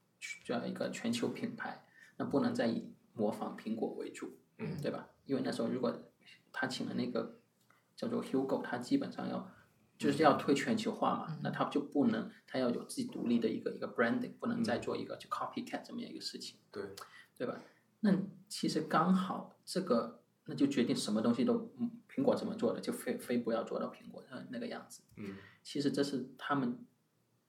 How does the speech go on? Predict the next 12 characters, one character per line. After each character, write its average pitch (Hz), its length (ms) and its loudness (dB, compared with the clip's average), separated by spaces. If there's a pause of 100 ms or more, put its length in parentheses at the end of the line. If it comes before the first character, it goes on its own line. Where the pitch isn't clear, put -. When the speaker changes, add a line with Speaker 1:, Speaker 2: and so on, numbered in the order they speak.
(540)
Speaker 1:
的 120 100 4
一 120 140 0
个 - 120 -2
教 - 300 2
训。 - 440 -4 (1080)
可 - 160 -2
能 123 100 8
那 143 120 6
时 143 100 2
候 135 140 4
已 120 40 4
经 - 160 -2